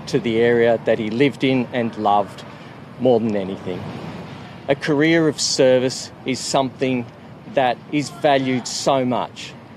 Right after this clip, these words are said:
by the uniformed services of New South Wales. I have to acknowledge the incredible support that we've had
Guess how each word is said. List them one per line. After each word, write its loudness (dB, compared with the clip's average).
by 4
the -4
uniformed 0
services 0
of -4
New 0
South 0
Wales. -2
I 0
have -2
to -2
acknowledge 0
the 0
incredible 2
support 2
that 0
we've 0
had 0